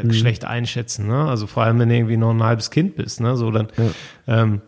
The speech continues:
Speaker 2: ob die dann da achtunddreißig K M H fahren oder zweiundvierzig, scheißegal.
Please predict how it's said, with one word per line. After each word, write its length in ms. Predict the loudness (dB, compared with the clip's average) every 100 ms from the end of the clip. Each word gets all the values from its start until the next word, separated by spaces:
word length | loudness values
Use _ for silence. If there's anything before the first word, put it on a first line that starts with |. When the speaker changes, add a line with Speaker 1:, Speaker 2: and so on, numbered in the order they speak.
| _ _ _ _ -20 -20 _ _ _
Speaker 2:
ob 140 | -6 -2
die 100 | 2
dann 180 | 2
da 100 | 2 2
achtunddreißig 720 | -2 -2 -2 2 2 0 -2
K 220 | 2 4
M 60 | 4
H 220 | 4 2
fahren 300 | 0 0 2
oder 180 | 0 0
zweiundvierzig, 920 | 0 0 0 -2 -4 -4 -10 -12 _ _ _ _ -18
scheißegal. 720 | -8 -6 -4 0 0 -2